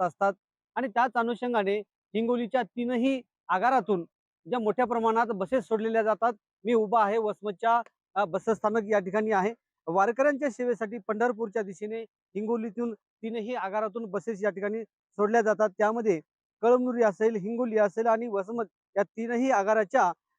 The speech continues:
अ, अ, बसेस ज्या आहेत, ते मोठ्या प्रमाणात जात आहेत आणि त्यातून मात्र मोठा उत्पन्न देखील या ठिकाणी या बसेसला मिळत आहे. हिंगोलीच्या तीनही आगारातून आता पंढरपूरच्या दिशेने बसेस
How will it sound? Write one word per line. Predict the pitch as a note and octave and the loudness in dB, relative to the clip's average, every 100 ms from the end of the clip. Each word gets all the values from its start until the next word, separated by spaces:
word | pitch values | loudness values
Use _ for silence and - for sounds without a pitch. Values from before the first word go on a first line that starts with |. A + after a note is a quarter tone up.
| _ | _
अ, | F#3 G#3 F#3 - _ _ _ | 0 0 -4 -20 _ _ _
अ, | F#3 - D3+ | -14 -12 -8
बसेस | G3 - B3+ | -4 -2 -2
ज्या | A#3 G#3+ | 2 2
आहेत, | G#3+ A3 | 2 -2
ते | A#3+ | -4
मोठ्या | G#3+ A3 | -4 -6
प्रमाणात | A3 A3 A3 A3+ | -8 -6 -4 0
जात | G#3 A3 | 2 2
आहेत | G3+ A3 G3+ _ _ | 4 2 0 _ _
आणि | G#3 A3+ | -6 -4
त्यातून | G#3 G3 B3 A#3 | -2 -4 -4 -4
मात्र | G#3 G#3+ A3 | -4 -4 -4
मोठा | G#3 G3 A3+ G#3+ - _ | -4 2 2 2 -6 _
उत्पन्न | F#3+ - A#3+ A#3+ | -6 0 0 2
देखील | G3+ G#3+ - A3+ | 0 -4 -4 -2
या | G#3 F#3+ | 0 0
ठिकाणी | F#3+ G#3 A3+ A3+ _ _ | -2 -2 -2 -4 _ _
या | F#3+ G#3 | 2 2
बसेसला | F#3+ - G#3 A3+ | 2 -2 -2 0
मिळत | G#3 G3+ G#3 | 2 2 4
आहे. | F#3+ F3+ - | 2 2 -4
हिंगोलीच्या | _ _ F3 G3 A3 F#3+ A#3+ | _ _ -6 -2 -2 2 2
तीनही | A3+ A3 A3 A3 B3 | 2 -2 -2 0 2
आगारातून | F#3+ G3+ A3+ A#3+ A#3+ | 4 4 2 2 0
आता | A3 A3+ F3+ - _ - | 2 2 0 -4 _ -2
पंढरपूरच्या | G3+ A#3+ G#3+ B3 B3 | 2 0 0 0 2
दिशेने | G3+ G#3 A3+ A#3+ | 0 -2 -4 -4
बसेस | G#3 G#3+ B3+ | -4 -4 -4